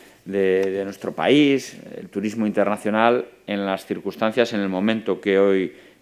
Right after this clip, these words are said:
vivimos. Además, tenemos un destino con una amplia y variada oferta accesible, segura,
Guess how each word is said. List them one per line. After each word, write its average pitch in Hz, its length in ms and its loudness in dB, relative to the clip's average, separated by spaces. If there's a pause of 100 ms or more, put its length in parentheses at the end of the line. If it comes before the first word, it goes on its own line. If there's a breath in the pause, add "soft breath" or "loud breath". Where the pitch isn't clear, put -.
vivimos. 95 540 -2 (380 loud breath)
Además, 113 340 2
tenemos 135 420 2
un 123 240 2
destino 120 580 0
con 101 400 2 (440 loud breath)
una 113 340 0
amplia 120 480 2
y 113 40 2
variada 107 560 4
oferta 117 640 4
accesible, 120 720 -2
segura, 123 680 2